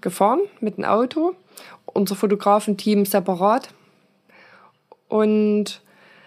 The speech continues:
haben wirklich bis zum Schluss, selbst als wir die Kleider abgegeben haben, ähm, das jetzt nicht so ernst genommen.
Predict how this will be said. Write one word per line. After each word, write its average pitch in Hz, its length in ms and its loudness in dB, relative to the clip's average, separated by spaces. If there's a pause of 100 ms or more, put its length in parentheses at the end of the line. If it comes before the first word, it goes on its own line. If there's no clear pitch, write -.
(180)
haben 185 400 0
wirklich 180 680 -2
bis 202 280 0
zum 233 180 0
Schluss, 180 500 -4 (600)
selbst - 600 -2 (560)
als 180 240 2
wir 180 80 2
die 175 140 -2
Kleider 208 420 2
abgegeben 170 640 -2
haben, 170 460 -2
ähm, 165 500 -2 (320)
das - 340 -4
jetzt 180 240 0
nicht 208 240 2
so 247 220 2
ernst - 440 -4
genommen. 156 440 -4